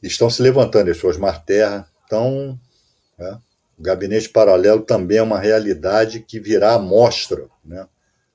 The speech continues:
ao vivo e em cores, em breve aí na,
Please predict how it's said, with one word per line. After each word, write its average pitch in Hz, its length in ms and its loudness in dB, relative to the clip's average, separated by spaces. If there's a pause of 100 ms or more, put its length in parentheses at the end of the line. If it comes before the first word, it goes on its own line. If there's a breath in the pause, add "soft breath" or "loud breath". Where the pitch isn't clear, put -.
(180)
ao 85 160 -8
vivo 107 360 -6
e 113 40 -4
em 90 80 -8
cores, 101 380 -2
em 107 140 -2
breve 92 440 0
aí 90 220 -4
na, 95 500 -8